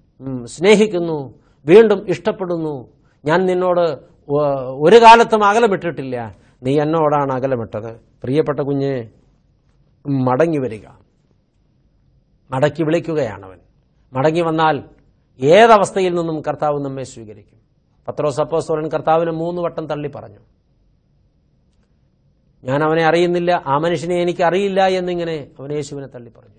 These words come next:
ശപിക്കുവാനും പ്രാകുവാനും ആണയിടുവാനും ഇടയായി. പക്ഷേ പത്രോസ് മടങ്ങി വന്നു. തിബിരിയോസിൻ്റെ തീരത്ത് കർത്താവിൻ്റെ കാൽക്കൽ അവനെ നെഞ്ചോട് ചേർത്തിട്ട് സ്വർഗത്തിൻ്റെ താക്കോൽ അവൻ്റെ കയ്യിൽ കൊടുത്തു തമ്പുരാൻ. മടങ്ങി വരുന്ന ഒരാളെ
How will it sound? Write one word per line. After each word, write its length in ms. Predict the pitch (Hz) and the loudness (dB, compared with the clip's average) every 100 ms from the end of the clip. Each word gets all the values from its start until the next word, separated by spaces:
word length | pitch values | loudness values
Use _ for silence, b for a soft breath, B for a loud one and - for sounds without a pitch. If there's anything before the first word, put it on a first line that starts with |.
| - | -2
ശപിക്കുവാനും 600 | 151 180 180 175 175 170 151 _ _ _ | 0 0 -4 -4 -4 -8 -14 _ _ _
പ്രാകുവാനും 840 | - 143 165 185 180 165 160 151 - _ - | -2 4 4 4 0 0 -4 -8 -16 _ -8
ആണയിടുവാനും 840 | 139 147 175 185 165 170 156 151 | -4 -2 -2 -2 -2 -4 -4 -6
ഇടയായി. 360 | 123 104 107 - _ _ _ _ _ - | -10 -12 -16 -20 _ _ _ _ _ -12
പക്ഷേ 260 | 120 143 139 117 _ _ _ _ _ _ _ _ | -6 -4 -4 -8 _ _ _ _ _ _ _ _
പത്രോസ് 320 | 120 160 139 | -6 -4 -2
മടങ്ങി 300 | 156 151 165 | -2 -4 -4
വന്നു. 260 | 151 131 110 _ _ _ 143 | -6 -8 -12 _ _ _ -6
തിബിരിയോസിൻ്റെ 540 | 147 165 156 160 139 | -4 -2 -4 -4 -8
തീരത്ത് 360 | 147 143 - 127 _ _ 139 | -8 -8 -10 -16 _ _ -10
കർത്താവിൻ്റെ 440 | 127 139 139 127 131 | -4 -4 -4 -8 -12
കാൽക്കൽ 300 | 131 123 113 _ _ _ _ _ _ _ 120 | -12 -16 -20 _ _ _ _ _ _ _ -10
അവനെ 160 | 131 | -6
നെഞ്ചോട് 440 | 139 151 151 156 143 | -4 -4 -2 -4 -4
ചേർത്തിട്ട് 460 | 147 139 151 135 147 127 _ _ _ _ _ - | -8 -8 -10 -14 -16 -18 _ _ _ _ _ -8
സ്വർഗത്തിൻ്റെ 440 | 135 151 139 139 139 | -4 -4 -4 -6 -2
താക്കോൽ 380 | 143 139 143 | -2 -2 -6
അവൻ്റെ 200 | 131 135 | -6 -8
കയ്യിൽ 200 | 120 123 | -10 -12
കൊടുത്തു 300 | 120 107 98 | -14 -20 -20
തമ്പുരാൻ. 360 | 104 113 _ _ _ _ _ _ _ _ _ _ | -20 _ _ _ _ _ _ _ _ _ _ _
മടങ്ങി 280 | 123 123 151 | -8 -4 -4
വരുന്ന 260 | 147 143 143 | -4 -4 -2
ഒരാളെ 280 | 139 143 | -2 -2